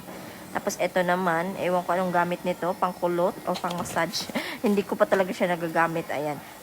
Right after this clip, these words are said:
Tapos bumili din ako ng belt, ayan siya. For only four euro. Tapos ito naman, mga pangga, kasi may points kami sa Conad card, ganun.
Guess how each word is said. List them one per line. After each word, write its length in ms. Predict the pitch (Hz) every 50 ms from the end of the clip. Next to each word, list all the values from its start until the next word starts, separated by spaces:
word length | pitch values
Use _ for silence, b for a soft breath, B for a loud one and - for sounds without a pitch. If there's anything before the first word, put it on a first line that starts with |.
| -
Tapos 260 | - - - 185 -
bumili 320 | 190 180 180 185 185 185 170
din 160 | 165 170 165
ako 160 | 156 - -
ng 180 | 151 160 160 160 160 175 160
belt, 400 | 156 151 151 151 151 160 185 202 - - -
ayan 320 | - 135 135 147 151 160 180
siya. 420 | - - - - 151 143 147 151 175 220 - - - - - - - - - - - - - - - - - - - -
For 160 | 190 180 120
only 320 | 80 151 175 180 175 175
four 240 | 175 - 175 170 170
euro. 480 | 170 170 165 165 160 160 165 180 214 B B B B B B B -
Tapos 320 | - 220 220 - - 226 -
ito 160 | 190 214 - 214
naman, 320 | 208 214 214 208 208 208 208
mga 180 | 202 202 202
pangga, 240 | 202 190 190 180 175
kasi 240 | - 180 190 - 196
may 220 | 185 185 185 185
points 420 | - - 180 175 180 175 175 - -
kami 320 | - 180 175 175 170 170
sa 320 | 170 - 175 160 151 151 165 -
Conad 540 | - - 190 180 175 170 170 165 165 165 165 160 -
card, 400 | - - 156 151 156 160 180 185 165 160
ganun. 560 | 180 165 156 160 160 156 165 170 175 196